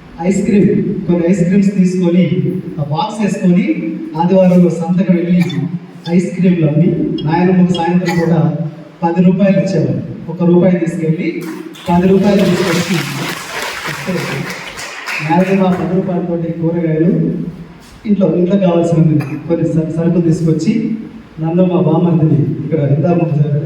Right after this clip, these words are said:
సుబ్బారావు అలా ఇద్దరం చదువుకుంటూ ఆ చదువుకి మా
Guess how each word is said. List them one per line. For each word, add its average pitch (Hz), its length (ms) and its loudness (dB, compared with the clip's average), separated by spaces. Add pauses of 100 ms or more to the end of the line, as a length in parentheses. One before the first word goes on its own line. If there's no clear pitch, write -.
సుబ్బారావు 151 440 -2 (1000)
అలా 160 220 -2
ఇద్దరం 185 280 0
చదువుకుంటూ 170 560 2 (280)
ఆ 160 100 -2
చదువుకి 202 480 2 (440)
మా 165 160 0